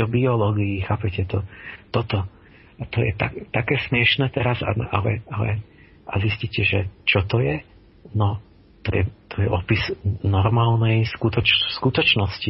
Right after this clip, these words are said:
Proste to je biologický poznatok, že keď teda na ňu svieti v noci, tak ona začne ovulovať, lebo, lebo sa ten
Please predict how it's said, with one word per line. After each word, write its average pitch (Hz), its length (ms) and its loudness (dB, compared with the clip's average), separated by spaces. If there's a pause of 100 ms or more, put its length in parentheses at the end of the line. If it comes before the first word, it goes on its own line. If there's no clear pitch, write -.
Proste - 320 -4
to 110 140 2
je 104 80 2
biologický 113 640 2
poznatok, 104 580 0 (480)
že - 160 0
keď 123 240 2
teda 120 160 2
na 107 80 2
ňu 131 160 2
svieti 104 400 2
v 113 80 0
noci, 113 300 0
tak - 180 -2
ona 113 240 2
začne - 320 0
ovulovať, 107 800 0
lebo, 104 320 -2
lebo 101 260 0 (1040)
sa - 80 0
ten 104 160 0